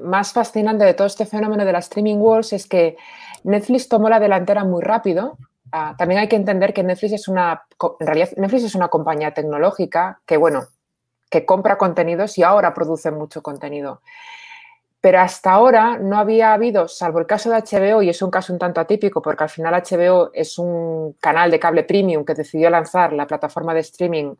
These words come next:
un poco a rebufo del fenómeno de Juego de Tronos, porque de hecho H B O no quería escindir el servicio de streaming de su canal de cable.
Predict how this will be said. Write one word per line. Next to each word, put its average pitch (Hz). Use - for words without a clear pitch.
un 156
poco 170
a 165
rebufo 165
del 147
fenómeno 160
de 160
Juego 160
de 151
Tronos, 190
porque -
de 160
hecho 160
H 170
B 170
O 170
no 165
quería 151
escindir 175
el 165
servicio 165
de 160
streaming 170
de 156
su -
canal 147
de 160
cable. 180